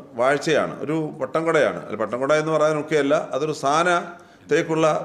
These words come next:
പ്രവേശനമാണ്, ഒരു മറ്റൊരാൾക്ക് സ്ഥാനം നൽകുകയാണ്, സ്ഥാനാരോഹണമാണ്. ആ സ്ഥാനാരോഹണം നൽകുന്നത്, ആ, ഇന്ത്യയിലെ ഒരു കാതോലിക്ക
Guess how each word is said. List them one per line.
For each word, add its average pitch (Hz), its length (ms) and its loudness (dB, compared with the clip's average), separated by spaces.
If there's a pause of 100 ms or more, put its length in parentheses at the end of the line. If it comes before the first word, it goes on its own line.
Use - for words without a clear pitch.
പ്രവേശനമാണ്, 143 720 0 (200)
ഒരു 127 100 -2 (120)
മറ്റൊരാൾക്ക് 151 520 0
സ്ഥാനം 165 380 2
നൽകുകയാണ്, 131 440 0 (1040)
സ്ഥാനാരോഹണമാണ്. 175 920 2 (280)
ആ - 20 2 (120)
സ്ഥാനാരോഹണം 202 920 2
നൽകുന്നത്, 170 520 2 (1080)
ആ, 92 120 -4 (140)
ഇന്ത്യയിലെ 190 460 4 (420)
ഒരു 151 180 0
കാതോലിക്ക 170 520 2